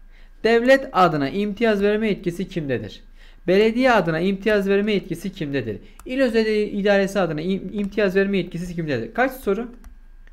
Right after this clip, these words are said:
Üç soru. İşte o sizin böyle, e, dünya kadar paralar verdiğiniz kitaplar var ya, soru bankaları, konu anlatımlı kitaplar. İşte buradan üç soru yaptı. Üç soru cepte. Tamam.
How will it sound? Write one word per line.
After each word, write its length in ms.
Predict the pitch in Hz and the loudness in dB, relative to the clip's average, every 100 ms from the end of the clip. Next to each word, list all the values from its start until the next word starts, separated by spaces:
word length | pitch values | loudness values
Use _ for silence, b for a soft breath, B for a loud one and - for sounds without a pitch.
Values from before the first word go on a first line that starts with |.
| - 233 | -12 -10
Üç 120 | 220 | -8
soru. 300 | - 139 123 - - B B B | -6 -6 -6 -14 -20 B B B
İşte 260 | 226 - 226 | -10 -6 -4
o 120 | 214 | -4
sizin 380 | 220 208 208 202 | -6 -8 -6 -2
böyle, 260 | 202 190 190 B B - | -2 -4 -8 B B -8
e, 60 | 175 165 160 156 151 151 | -4 -4 -4 -8 -10 -6
dünya 340 | 190 214 208 | -4 -4 -6
kadar 300 | 196 175 170 | -6 -6 -6
paralar 420 | 175 170 180 190 | -6 -4 -4 -4
verdiğiniz 400 | 170 156 170 170 | -4 -4 -6 -8
kitaplar 380 | - 170 156 165 | -8 -8 -6 -4
var 140 | 240 311 | -4 -6
ya, 200 | 123 120 | -8 -10
soru 260 | - 139 135 | -8 -6 -4
bankaları, 540 | 131 127 131 135 131 | -6 -6 -6 -8 -10
konu 220 | 135 131 | -12 -10
anlatımlı 440 | 131 127 127 131 123 | -10 -10 -10 -10 -10
kitaplar. 480 | - 127 - 131 127 - - - - | -10 -10 -8 -8 -10 -18 -20 -20 -20
İşte 260 | - - 185 - - - - - - - - - - - - | -20 -14 -14 -14 -20 -20 -20 -20 -20 -20 -20 -20 -20 -20 -8
buradan 260 | 233 208 214 | -4 -2 -4
üç 160 | 220 - | -8 -8
soru 200 | 165 202 | -6 -4
yaptı. 360 | 165 - 120 - - | -4 -6 -14 -12 -8
Üç 220 | 247 - | -8 -8
soru 200 | 165 196 196 - | -8 -8 -8 -10
cepte. 380 | - 160 - - - - - - - | -4 -4 -6 -14 -14 -20 -20 -20 -14
Tamam. 260 | - 269 | -8 -8